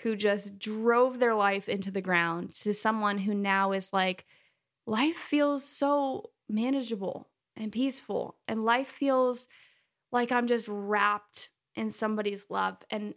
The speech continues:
I'm being taken care of." And so maybe you're seeking that peace today. I remember, I hope she's listening, but I had this friend named Mackenzie in high school.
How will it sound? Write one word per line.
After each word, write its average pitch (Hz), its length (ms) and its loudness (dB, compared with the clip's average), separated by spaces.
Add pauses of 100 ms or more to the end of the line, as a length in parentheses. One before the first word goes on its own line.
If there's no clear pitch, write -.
(100)
I'm 196 100 -10
being 214 280 -2
taken 185 280 -10
care 156 280 -10
of." - 260 -14 (220)
And 226 160 0
so 240 140 0
maybe 277 240 2
you're 285 180 2
seeking 240 380 -2
that 202 180 -2
peace - 300 -6
today. 196 320 -8 (400)
I 226 60 8
remember, 247 520 4
I 208 40 -6
hope 285 160 0
she's 220 180 -4
listening, 190 460 0
but 190 180 2 (340)
I 233 60 2
had 240 100 8
this 277 140 0
friend 262 240 4
named 240 140 0
Mackenzie 202 640 -2 (640)
in 233 100 0
high 226 160 2
school. 202 480 0